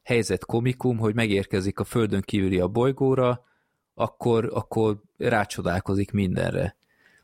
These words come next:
Nos, ebben a filmben ilyen szinte semmi nincs, mert egy olyan olcsó trükköt használt, hogy megérkezik a Földön kívüli,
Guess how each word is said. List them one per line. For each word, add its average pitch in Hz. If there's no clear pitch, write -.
Nos, 123
ebben 139
a 135
filmben 139
ilyen 135
szinte 135
semmi 139
nincs, 107
mert 120
egy 135
olyan 147
olcsó 131
trükköt 117
használt, 160
hogy 127
megérkezik 104
a 98
Földön 143
kívüli, 131